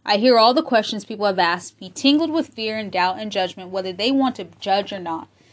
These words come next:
I understand because I felt and thought the same thing when I first stepped into a prison as a volunteer. It took me years to work through them. I still find the conditioning lurking in my brain sometimes. How can I explain everything I've experienced when it comes to complete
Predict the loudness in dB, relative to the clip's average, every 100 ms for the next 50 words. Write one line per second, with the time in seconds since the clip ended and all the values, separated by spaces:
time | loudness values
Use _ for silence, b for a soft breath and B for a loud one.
0 | b b b 2 4 0 0 -2 0 0
1 | 0 0 0 -2 -2 -2 -2 -2 -8 -8
2 | -6 -6 -6 -2 -4 -4 -10 -4 -4 -4
3 | -8 -6 -6 -4 -6 -4 -4 -4 -4 -4
4 | -4 -6 -10 -10 -10 -14 _ _ _ _
5 | _ _ -8 -6 -4 -6 -2 2 4 2
6 | -2 -6 -6 -8 -14 -14 -14 -18 _ b
7 | b b -8 -2 2 2 4 2 4 0
8 | -2 -6 -4 -2 -4 -4 -2 -2 -2 -8
9 | -4 -4 -4 -6 -6 -8 -10 -12 -12 -16
10 | -18 -12 2 2 4 2 2 -2 -8 -6
11 | -6 -6 -4 0 2 2 0 0 -2 -4
12 | -12 -12 -10 -8 -8 -10 -16 b b b
13 | -6 -6 -2 2 2 2 -6 -6 -10 -10
14 | -8 -2 -2